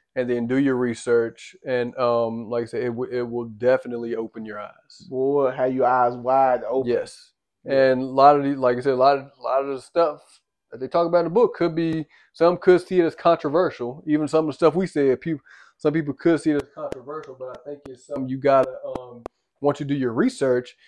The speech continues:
Speaker 2: Yeah.
Speaker 1: you be like, "Okay, it's, like, it's not necessarily controversial. It's just, it's just the way, it's just the way that certain people want you to think,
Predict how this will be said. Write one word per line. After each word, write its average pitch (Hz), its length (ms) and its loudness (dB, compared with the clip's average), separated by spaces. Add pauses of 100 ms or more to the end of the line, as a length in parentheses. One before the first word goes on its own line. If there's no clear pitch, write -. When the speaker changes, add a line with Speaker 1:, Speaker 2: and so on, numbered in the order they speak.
(140)
Speaker 2:
Yeah. 120 200 0
Speaker 1:
you 156 80 -4
be 156 40 -2
like, 156 200 6
"Okay, 202 240 0
it's, 151 200 -4 (100)
like, 151 280 -14
it's 156 180 -4
not 208 240 6
necessarily 175 500 4
controversial. 143 720 2
It's 127 100 -6
just, 147 340 4 (420)
it's 139 100 -2
just 160 200 2
the 147 80 0
way, 147 560 6 (720)
it's 143 100 -4
just 156 180 2
the 151 80 0
way 160 220 8
that 147 180 4
certain 156 260 0
people 143 320 -4
want 147 400 2
you 160 80 -8
to 135 80 -2
think, 190 460 0